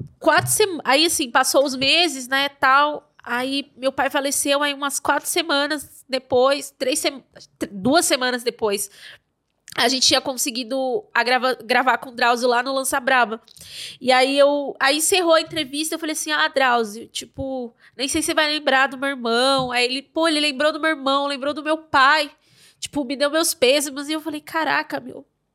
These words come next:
que foda, sabe?" Mas é isso, assim, às vezes você tem que tá forte. Eu, e as pessoas não fazem ideia do que tava acontecendo.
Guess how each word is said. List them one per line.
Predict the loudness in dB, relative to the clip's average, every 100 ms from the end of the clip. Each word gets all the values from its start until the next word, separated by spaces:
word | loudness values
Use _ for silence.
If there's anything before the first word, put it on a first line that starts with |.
| _ -14
que |
foda, | -12 -2 0 0 -4
sabe?" | -4 -4 -6 -12 _ -20 -20 -18 -18 -14 -2
Mas | 2 4
é | 4
isso, | 4 0
assim, | -4 -4
às | -2
vezes | -2 -2
você | -2 -2
tem | -2
que | 0
tá | 0 0
forte. | 2 4 4 2 0 0
Eu, | -2 -2 -8 _ _ _ _ -16 -14 -12 -2
e | 0
as | 0
pessoas | -2 -4
não | -6 -2
fazem | 0 0 -4 -8
ideia | 0 2 2 0
do | -4
que |
tava | -2 -2 -2
acontecendo. | -10 -10 -10 -10 -14